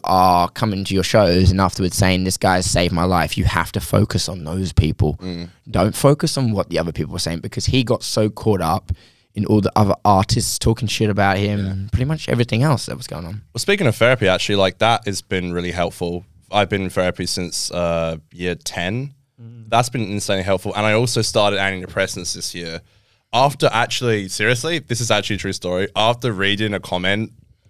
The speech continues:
Speaker 2: on YouTube,
Speaker 1: Yeah.
Speaker 2: I was like, "This is affecting me way too much. I need to, like, start focusing on myself." I'd been putting off taking antidepressants for a long time. And then I started taking them in March of this year,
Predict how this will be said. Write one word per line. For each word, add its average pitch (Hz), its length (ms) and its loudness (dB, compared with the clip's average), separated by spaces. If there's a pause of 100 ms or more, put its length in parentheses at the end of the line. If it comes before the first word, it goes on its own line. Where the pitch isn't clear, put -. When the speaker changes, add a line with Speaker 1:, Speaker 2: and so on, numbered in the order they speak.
Speaker 2:
on 98 180 -2
YouTube, 101 680 -2
Speaker 1:
Yeah. 90 220 -6 (280)
Speaker 2:
I 104 100 2
was 110 180 2
like, 95 300 2 (220)
"This 165 180 -4
is 175 80 -4
affecting 131 400 -2
me 104 80 -2
way 95 180 0
too 95 200 -8
much. 90 260 -2
I 95 80 0
need 92 200 -4
to, 101 80 -8
like, 90 140 -2
start 87 240 -2
focusing 85 380 -4
on 85 100 -6
myself." 87 480 -2
I'd 90 240 -4
been 90 140 -8
putting 87 360 -6
off 87 200 -4
taking 85 300 -6
antidepressants 85 640 -6
for 85 160 -6
a 82 40 -4
long 82 200 -6
time. 85 420 -6 (500)
And 87 120 -6
then 92 80 -2
I 87 80 -2
started 90 360 0
taking 92 300 -4
them 90 160 -6
in 85 240 -8
March 87 400 -6
of 85 80 -10
this 87 240 -8
year, 92 280 -2